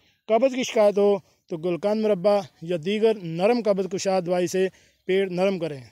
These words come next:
छिलका इसबगोल भी मुफीद है। चना दो हिस्से, फूल गुलाब का एक हिस्सा और खंड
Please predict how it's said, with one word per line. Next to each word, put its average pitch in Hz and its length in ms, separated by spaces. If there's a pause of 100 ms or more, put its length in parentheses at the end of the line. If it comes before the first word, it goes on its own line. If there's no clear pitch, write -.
(640)
छिलका 170 280
इसबगोल 175 320
भी 196 160
मुफीद 202 300
है। 208 260 (600)
चना 214 340
दो 226 180
हिस्से, 233 480 (380)
फूल 240 160
गुलाब 208 300
का 202 200 (100)
एक 196 220
हिस्सा 208 360 (300)
और 185 180
खंड 190 380